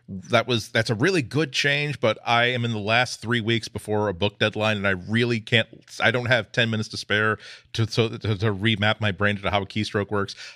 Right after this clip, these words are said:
I have the option of not installing it. Whereas if I were relying on Google Docs for everything and they decided, "Guess what?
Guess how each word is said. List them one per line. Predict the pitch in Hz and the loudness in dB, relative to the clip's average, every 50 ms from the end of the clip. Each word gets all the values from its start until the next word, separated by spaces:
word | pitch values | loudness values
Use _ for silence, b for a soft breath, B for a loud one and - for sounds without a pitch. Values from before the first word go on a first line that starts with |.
| B | B
I | - 117 120 | 0 2 2
have | 135 143 147 | 2 2 0
the | 120 | 2
option | 110 127 156 - - 131 120 | 2 2 2 0 -2 -2 -2
of | 104 - | -2 0
not | 107 110 113 117 - | 0 0 0 0 -2
installing | 113 92 - - 117 117 143 120 92 | -4 -6 -2 -2 -2 0 0 -2 -2
it. | 87 85 - b b b b b b b | -2 -2 -4 b b b b b b b
Whereas | - 107 110 117 135 135 131 - - | 0 2 4 4 4 4 2 2 -2
if | 107 110 - | -4 0 0
I | 127 135 | 0 2
were | 143 147 139 | 2 0 0
relying | 131 123 117 113 120 131 139 | 0 0 2 2 2 2 2
on | 127 113 98 | 0 0 0
Google | 87 110 127 139 143 | -2 -2 -2 0 2
Docs | 123 104 98 - - | 2 2 0 0 -2
for | - 101 | -2 -2
everything | 92 95 95 - 104 98 | 0 0 0 0 0 0
and | 98 | 0
they | 104 | 0
decided, | 110 104 - 120 101 95 - - | 0 0 0 -2 -2 -2 0 0
"Guess | - 254 202 - | 0 0 2 2
what? | 247 254 233 - | 2 2 2 2